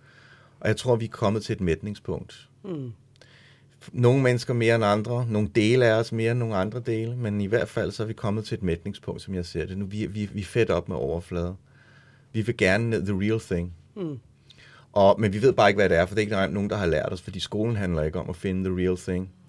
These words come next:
Speaker 1: Det handler om, at du skal være dygtig og god, og hvis ikke du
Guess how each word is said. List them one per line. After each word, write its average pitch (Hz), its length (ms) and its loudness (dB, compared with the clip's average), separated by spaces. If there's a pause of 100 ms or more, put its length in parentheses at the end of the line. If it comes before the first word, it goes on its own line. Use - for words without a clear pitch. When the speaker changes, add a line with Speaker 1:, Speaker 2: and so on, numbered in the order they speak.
Speaker 1:
Det 104 80 -4
handler 98 200 0
om, 90 140 2
at 90 60 -6
du 95 60 -2
skal - 140 -4
være 87 140 2
dygtig 92 300 0
og 90 100 0
god, 92 320 0
og - 100 -4
hvis 90 160 -2
ikke 110 140 -4
du 101 180 -6